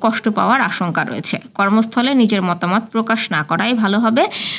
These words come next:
ছোটখাটো রোগকে উপেক্ষা করা ঠিক হবে না। দুপুরের পরে বাড়তি আয় হতে পারে। বিদ্যার্থীদের জন্য নতুন কোনো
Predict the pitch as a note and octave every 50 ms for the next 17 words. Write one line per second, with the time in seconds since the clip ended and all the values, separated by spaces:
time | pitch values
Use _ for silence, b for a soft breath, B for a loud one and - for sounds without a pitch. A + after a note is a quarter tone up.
0 | B B - - D#4+ E4 D4+ E4+ E4+ F#4+ F4+ - F4 E4 D4 D4+ D4 D4+ - D#4
1 | D4 C4 - B3+ B3 - D4 C#4 C4 B3+ A#3 C#4 D#4 D4+ - - B3 A3 - F3+
2 | - C3 A#2+ - - - - - - F#3+ F#3+ A3 G#3+ A3+ A3+ G#3+ A3+ A3 A3+ A3
3 | G3+ G3 G3 A#3 D#4+ C#4+ A3+ G3 E3+ E3 E3+ - - G#3 - - - G3 G3 A3
4 | A3 B3 A#3 - A#3 A3+ A#3 A3+ A#3+ E4+ A4+ B B B B B B - G3+ A#3
5 | A#3 G#3 G#3+ C4 C4+ B3+ C4+ - D#4+ B3+ D4 D#4 B3 A#3+ A3 G#3 G#3 B3+ F4+ F#4
6 | C#4 A3 A3 A3+ C4 C4+ C4 C4 C4+ C4+